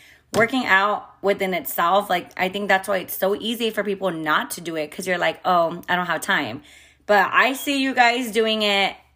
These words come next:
you know, everybody juggling, getting up earlier so that you guys can get your workout in. I see you guys. Um, but anyways, um,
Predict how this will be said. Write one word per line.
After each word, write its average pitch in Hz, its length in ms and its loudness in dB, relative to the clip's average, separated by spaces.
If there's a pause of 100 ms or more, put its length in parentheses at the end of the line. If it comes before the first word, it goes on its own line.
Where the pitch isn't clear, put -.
(180)
you 196 160 -4
know, 175 160 0
everybody 190 440 0
juggling, 180 540 -4
getting 175 300 -4
up 185 100 -2
earlier 175 540 -2
so 180 140 -10
that 156 120 -2
you 147 100 -6
guys 160 200 -8
can 180 80 -8
get 175 160 -8
your 196 100 -6
workout 170 320 -2
in. 170 300 -8
I 165 100 -4
see 196 200 -8
you 190 120 -4
guys. 170 500 -2 (720)
Um, 240 320 4
but 262 120 4
anyways, 240 500 2 (100)
um, 226 380 2